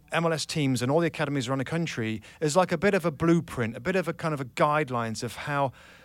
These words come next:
they would like to see players developed? I know, of course, each club will have their own philosophies, but is there or should there be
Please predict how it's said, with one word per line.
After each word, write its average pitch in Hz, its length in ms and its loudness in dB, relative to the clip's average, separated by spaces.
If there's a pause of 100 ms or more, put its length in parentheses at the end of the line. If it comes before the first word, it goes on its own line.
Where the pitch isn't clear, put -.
(220)
they 165 280 2
would 156 160 0
like 147 300 0
to 151 100 -8
see 139 280 -2
players 135 380 -2
developed? 127 380 0
I - 20 -2
know, 175 200 2
of 156 100 -2
course, 131 240 -2
each 160 160 -4
club 143 280 0
will 143 120 0
have 127 180 -2
their 131 160 2
own 143 140 0
philosophies, 110 560 -6
but - 200 -4 (840)
is 208 240 4
there 98 340 -6
or 156 160 2
should - 360 -2
there 117 180 0
be 101 320 -8